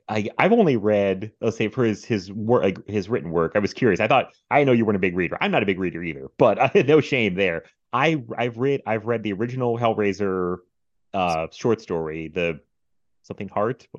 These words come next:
Hellbound Heart. Is that, uh, yeah. And, uh, it's very good.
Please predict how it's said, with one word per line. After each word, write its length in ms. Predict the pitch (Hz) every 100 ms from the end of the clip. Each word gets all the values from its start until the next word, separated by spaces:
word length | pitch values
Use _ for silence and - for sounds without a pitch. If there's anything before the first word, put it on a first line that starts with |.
| -
Hellbound 420 | - 107 107 107
Heart. 300 | 110 123 - _ -
Is 80 | 104
that, 200 | 101 - _ _ _ 90
uh, 40 |
yeah. 240 | 101 87 - - -
And, 260 | 104 101
uh, 340 | 95 87 85 82
it's 120 | 127
very 160 | 208 208
good. 360 | 156 78 92